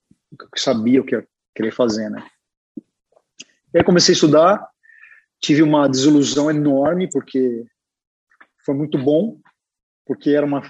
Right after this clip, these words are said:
escola de quadrinhos, e aí na semana, no mês que eu estive lá, o professor deu uma pale-, o chefe da escola deu uma palestra sobre quadrinhos, sobre o mercado de quadrinhos, e ele foi um balde de água gelada, assim,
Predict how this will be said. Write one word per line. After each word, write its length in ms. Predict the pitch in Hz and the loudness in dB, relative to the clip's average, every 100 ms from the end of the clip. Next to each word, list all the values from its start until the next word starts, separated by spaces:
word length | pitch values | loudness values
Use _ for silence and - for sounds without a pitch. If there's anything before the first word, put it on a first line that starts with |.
| 147 | -8
escola 380 | - - 139 | -6 0 0
de 80 | 131 | 0
quadrinhos, 720 | - 139 127 151 208 233 - - | -2 -2 -2 -4 -4 -6 -6 -6
e 120 | 151 143 | -2 0
aí 180 | 156 - - | -2 -4 -14
na 140 | 160 156 | -10 -6
semana, 560 | - 156 139 220 262 | -2 -2 -2 -4 -4
no 120 | 135 | -4
mês 280 | 131 147 208 | -2 -2 -2
que 100 | - | 0
eu 80 | 143 | 0
estive 460 | 123 - - 139 127 | 0 -4 -4 -4 -2
lá, 240 | 127 - - _ _ _ _ _ _ | -4 -6 -14 _ _ _ _ _ _
o 60 | - | -6
professor 640 | - 151 147 - 156 147 | -2 0 0 0 2 2
deu 140 | 135 147 | 4 2
uma 200 | 147 - | 2 0
pale-, 200 | 139 131 | 2 2
o 200 | 123 117 | 0 -4
chefe 460 | - - 160 170 147 | -6 -2 -2 -2 -4
da 80 | 135 | -6
escola 380 | 135 139 135 131 | -4 -2 -2 0
deu 100 | 143 | -2
uma 120 | 135 | -2
palestra 540 | 139 131 143 165 - 196 | -4 -2 -4 -6 -12 -14
sobre 340 | - 165 165 | -2 2 2
quadrinhos, 600 | 160 139 123 156 202 - - | 2 0 0 -6 -10 -16 -6
sobre 180 | 143 | -2
o 40 | 143 | 0
mercado 460 | 143 - 170 180 | -2 -2 -4 -4
de 80 | 165 | -6
quadrinhos, 500 | - 139 131 180 208 - _ _ _ _ _ - | -4 -4 -4 -8 -12 -18 _ _ _ _ _ -4
e 80 | 170 | 0
ele 340 | 180 220 190 - - | 2 0 -2 -8 -6
foi 120 | 220 | -2
um 140 | 240 269 | -2 0
balde 320 | 180 190 202 | 2 2 2
de 80 | 208 | 2
água 180 | 214 | 2
gelada, 380 | 202 226 180 151 | 2 0 0 -2
assim, 200 | 135 220 | -6 -12